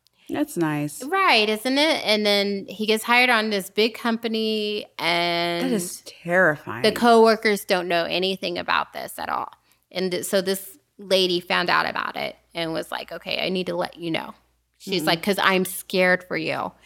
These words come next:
Speaker 2: I'm really, really scared for you because of the feelings he has for you.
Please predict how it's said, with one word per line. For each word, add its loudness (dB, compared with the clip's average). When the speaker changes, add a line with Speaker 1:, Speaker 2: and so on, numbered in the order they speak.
Speaker 2:
I'm 2
really, 2
really -2
scared -6
for -14
you -10
because -6
of -6
the -2
feelings 0
he -10
has -2
for -10
you. -10